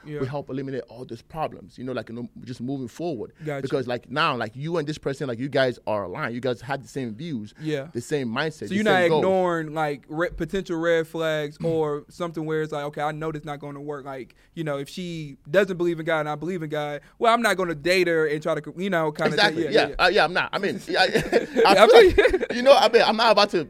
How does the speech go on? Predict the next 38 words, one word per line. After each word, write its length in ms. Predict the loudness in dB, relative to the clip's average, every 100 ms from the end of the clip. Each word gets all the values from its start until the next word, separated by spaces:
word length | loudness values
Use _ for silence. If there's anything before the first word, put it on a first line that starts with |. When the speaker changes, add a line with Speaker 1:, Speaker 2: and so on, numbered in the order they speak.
| -10 -16
Speaker 2:
bother 400 | -6 0 2 2
you 180 | 0 -4
because 460 | -4 2 2 2 -2
I 60 | -4
feel 120 | -2
like 80 | -2
that's 180 | -2 -4
a 60 | -8
very, 640 | -4 -2 0 -2 -4 -6 _ _ _ _ _ _ _ _ _ _ _ _ -20 _ _ _
that's 320 | -14 -4 -4 -4
it, 80 | -12
'cause 120 | -4
I, 120 | -4 -4
I 60 |
see 140 | -6 -4
a 40 |
lot 80 | -4
of 60 | -4
people, 240 | -4 -8
you 60 | -4
know, 180 | 0 0
sometimes 480 | 0 -2 0 -2 -4
there's 180 | -4 -4
this 140 | -6
popular 320 | -8 -8 -6 -8
saying, 260 | -6 -4
I 100 | -4
mean, 120 | -4 -6
just 160 | -8
popular 240 | -8 -6 -8
thing 180 | -6 -4
where 120 | -4
it's 80 | -4
like 100 | -10
people 180 | -8
don't 120 | -8 -6
talk 140 | -8
about 260 | -8 -8